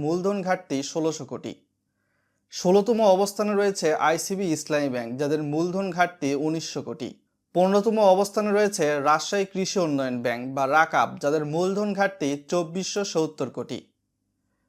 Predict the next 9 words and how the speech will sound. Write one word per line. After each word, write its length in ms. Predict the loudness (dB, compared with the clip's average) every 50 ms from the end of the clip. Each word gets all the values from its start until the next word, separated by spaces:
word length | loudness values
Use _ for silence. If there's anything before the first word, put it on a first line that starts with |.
| _ _ 2
চোদ্দতম 460 | 4 4 4 4 4 2 2 2 4 6 6 6
অবস্থানে 380 | 6 4 2 0 -2 0 2 2
রয়েছে 300 | 2 2 2 2 0 0 0 0 0
গ্লোবাল 340 | 0 0 2 2 2 2 2 2 0 0
ইসলামী 340 | -2 0 0 0 2 2 2
ব্যাংক, 200 | 0 -2 -2 -4 -2 -2
যাদের 200 | -2 0 0 -2 -2 -2 -2
মূলধন 360 | 0 0 0 0 0 0 0 0
ঘাটতি 420 | 0 0 0 0 -2 -2 -2 -2